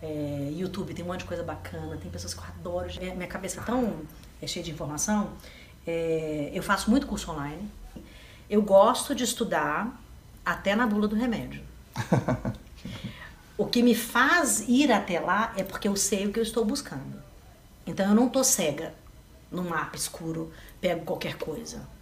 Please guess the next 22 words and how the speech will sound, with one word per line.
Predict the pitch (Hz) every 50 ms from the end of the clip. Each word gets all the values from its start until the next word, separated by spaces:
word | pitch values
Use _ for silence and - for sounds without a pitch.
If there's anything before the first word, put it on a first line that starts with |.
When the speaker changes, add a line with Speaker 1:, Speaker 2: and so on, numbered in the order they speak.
| - -
Speaker 1:
Não. | - 160 151 143 110 107 - - - - - -
A | 190
minha | 190 185 185
curiosidade | 185 - 233 240 262 240 208 208 196 180 196 202 240 269 262 269
me | 294 294
conduz | - - 320 320 294 220 208 196 190 208 254 - - - - - -
para | 233 226 226
novos | 208 190 180 180 185 -
conhecimentos. | - 226 226 240 - - 277 233 170 - - - - - - - - - - - -
Mas | 175 165
não | 151 135
é | 143
qualquer | 139 143 139 160 147
conhecimento. | - 170 180 - - 220 208 208 - - - - - - - - - - - - - - - -
Não | 170 156
é | 147
qualquer | 165 170 - -
coisa | - - 190 175 165
que | -
eu | 170
quero | - 160 156
aprender. | 151 - 175 175 - -